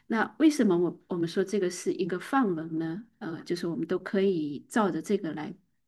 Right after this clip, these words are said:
来祷告呢？是因为这里面，啊，我们刚刚讲的对神的回应、感恩、赞美，啊，认罪悔改，然后祈求，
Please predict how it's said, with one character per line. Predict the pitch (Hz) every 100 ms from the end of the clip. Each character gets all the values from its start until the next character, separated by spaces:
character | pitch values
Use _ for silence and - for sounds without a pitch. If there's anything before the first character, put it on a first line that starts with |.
| _
来 | 165
祷 | 165 151 -
告 | 190 175
呢？ | - - - - -
是 | - 233
因 | - 254
为 | 254 233 185 190 - _
这 | - 247
里 | 190
面， | 185 202 175 160 143 - _ _
啊， | - 180 165
我 | 156
们 | 165
刚 | 165 233
刚 | 262 269
讲 | - 156
的 | 170 165 156 - _ 269
对 | 247 196
神 | - 160 180
的 | 196
回 | - 165
应、 | 175 196 165
感 | 175 156
恩、 | - 196 208
赞 | 202 233 196
美， | 170 131 131 - - _
啊， | 156 165 - - _
认 | - 220
罪 | 226 190
悔 | - 180
改， | 180 151 139 - - _ _ _ _
然 | 160
后 | 170 175
祈 | 175 - 165
求， | - 151 156